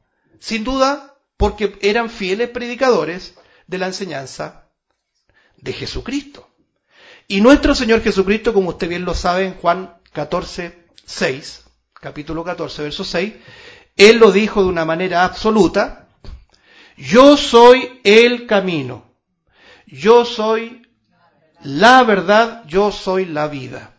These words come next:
Nadie viene al Padre sino por mí". Quizás predicaciones que la, eh, actualmente pudiéramos decir, "No, hay que poner algo más de, de, de, de carne a la cazuela". Como decía un hermano, me decía, "A veces nosotros le queremos poner más aliño a la cazuela".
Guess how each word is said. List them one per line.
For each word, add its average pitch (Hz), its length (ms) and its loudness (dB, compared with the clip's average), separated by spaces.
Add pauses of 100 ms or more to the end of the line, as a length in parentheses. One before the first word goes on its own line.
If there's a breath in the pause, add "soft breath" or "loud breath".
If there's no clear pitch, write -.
(120)
Nadie 185 380 -2
viene 170 200 -8
al 139 120 -8
Padre 185 420 0
sino 151 540 -10
por 135 200 -14
mí". 117 320 -20 (680 loud breath)
Quizás 285 340 -4
predicaciones 214 720 -6
que 160 160 -12
la, 143 440 -12
eh, 147 220 -14
actualmente 190 760 -4 (320 loud breath)
pudiéramos 160 480 -8
decir, 151 320 -8
"No, 185 160 -4
hay 143 120 -6
que 143 200 -18
poner 156 320 -8
algo 160 280 -6
más 160 240 -8
de, 151 380 -10 (320 soft breath)
de, 139 300 -10
de, 131 180 -14
de 131 160 -10
carne 185 300 -4
a 143 40 -6
la 143 120 -8
cazuela". 143 520 -10 (200 soft breath)
Como 143 180 -8
decía 165 340 -4
un 151 80 -4
hermano, 165 340 -6
me 151 120 -6
decía, 160 580 -6
"A 147 120 -8
veces 165 280 -6
nosotros 156 320 -6
le 151 120 -6
queremos 156 260 -6
poner 151 220 -8
más 180 260 0
aliño 196 240 -2
a 170 40 -4
la 165 100 -4
cazuela". 165 500 -10